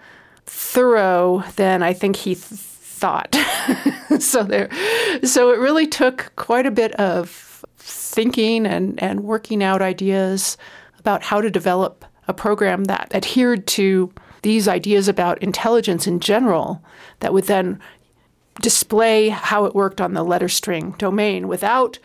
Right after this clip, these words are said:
getting too specific so that it couldn't generalize. So that was Copycat. It solved some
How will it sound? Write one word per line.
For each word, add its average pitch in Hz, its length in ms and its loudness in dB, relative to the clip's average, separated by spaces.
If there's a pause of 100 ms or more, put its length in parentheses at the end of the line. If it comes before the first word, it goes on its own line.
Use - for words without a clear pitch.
(160)
getting 196 280 0
too 202 180 -8
specific - 800 -6 (440)
so - 180 0
that 190 100 0
it - 120 -12
couldn't 190 280 -6
generalize. - 880 -6 (720)
So - 140 -8
that 247 180 2
was 254 120 2
Copycat. - 640 -8 (240)
It 190 260 -8
solved 190 400 -2
some 202 400 -6